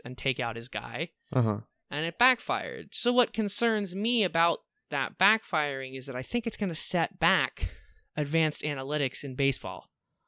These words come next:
Speaker 1: for a few years, 'cause it's, it's impossible to overstate how much of an impact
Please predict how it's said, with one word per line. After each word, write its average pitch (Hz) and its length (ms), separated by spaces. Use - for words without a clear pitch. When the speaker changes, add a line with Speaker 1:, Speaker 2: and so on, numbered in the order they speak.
Speaker 1:
for 139 180
a 123 40
few 123 200
years, 104 460
'cause 190 160
it's, 202 200
it's - 180
impossible 226 600
to 175 140
overstate 160 600
how 147 360
much 147 240
of 139 100
an 113 80
impact 120 560